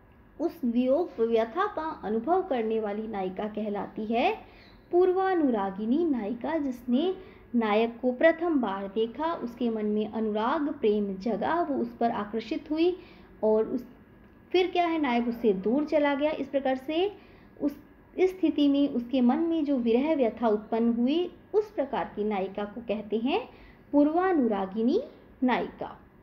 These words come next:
इसी श्रृंखला को आगे बढ़ाते हैं और देखते हैं अभिसारी नायिका क्या है और इसके क्या प्रकार हैं।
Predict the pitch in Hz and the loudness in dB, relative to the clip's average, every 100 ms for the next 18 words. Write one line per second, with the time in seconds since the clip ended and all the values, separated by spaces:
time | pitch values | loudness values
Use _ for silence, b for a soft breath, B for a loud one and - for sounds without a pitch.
0 | - - - - - - - - - - | -20 -20 -20 -20 -20 -20 -20 -20 -20 -20
1 | - - 294 285 403 392 370 370 381 381 | -20 -6 -2 2 2 4 0 2 2 2
2 | 370 381 - 208 226 311 302 254 214 247 | 2 0 4 2 2 0 0 0 -2 -2
3 | 277 320 208 208 226 226 302 302 370 403 | 0 0 -2 0 0 0 -2 0 -2 -4
4 | - - - - - - - - - - | -12 -20 -20 -20 -20 -20 -20 -20 -10 -6
5 | 233 - 247 285 285 311 311 370 381 226 | -4 0 4 4 2 2 2 2 0 -2
6 | 190 190 214 302 - - - - - 208 | -4 -4 -4 -6 -10 -20 -20 -10 0 2
7 | 262 320 427 453 226 226 214 - 349 359 | 2 0 -2 -2 -2 -2 -4 -6 -6 -4
8 | 180 220 311 - 208 - - - 240 | -4 -4 -4 -4 -4 -6 -8 -8 -12